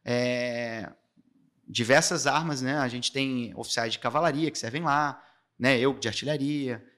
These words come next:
tem material bélico. Então, assim, os comandos, né? Os quartéis generais, em torno ali do, do comandante, que é um general de brigada,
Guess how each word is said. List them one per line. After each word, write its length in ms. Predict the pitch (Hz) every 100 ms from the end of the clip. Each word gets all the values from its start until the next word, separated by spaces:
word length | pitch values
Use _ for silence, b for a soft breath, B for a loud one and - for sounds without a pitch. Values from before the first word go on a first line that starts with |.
| b -
tem 160 | 127
material 340 | 123 113 120 151
bélico. 440 | 135 139 123 117
Então, 180 | 120 160
assim, 420 | 170 139 113 110 _ _ _ _ _ - 123
os 120 | -
comandos, 540 | 165 143 175 202 135
né? 120 | 135
Os 140 | 147 -
quartéis 340 | 131 - 143
generais, 640 | 139 131 131 170 151 - b b b _
em 160 | 117 117
torno 380 | - 143 156 131
ali 180 | 135
do, 240 | 143 123 110
do 160 | 110 104
comandante, 600 | 127 120 113 151 165 -
que 80 |
é 40 | 117
um 180 | 110 110
general 340 | 120 123 123
de 80 | 120
brigada, 500 | 123 131 175 143